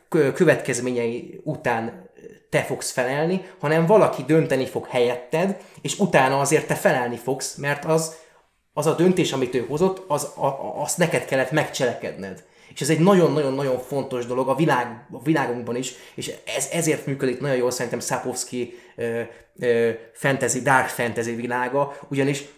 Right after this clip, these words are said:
annyira a, a valóság, ö,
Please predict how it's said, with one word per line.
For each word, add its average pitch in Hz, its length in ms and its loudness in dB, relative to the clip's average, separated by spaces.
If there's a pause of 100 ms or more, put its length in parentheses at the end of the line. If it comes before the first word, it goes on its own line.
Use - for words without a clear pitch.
(1120)
annyira 165 680 8
a, 123 200 0 (720)
a 160 100 -4
valóság, 139 720 6 (200)
ö, 117 440 -2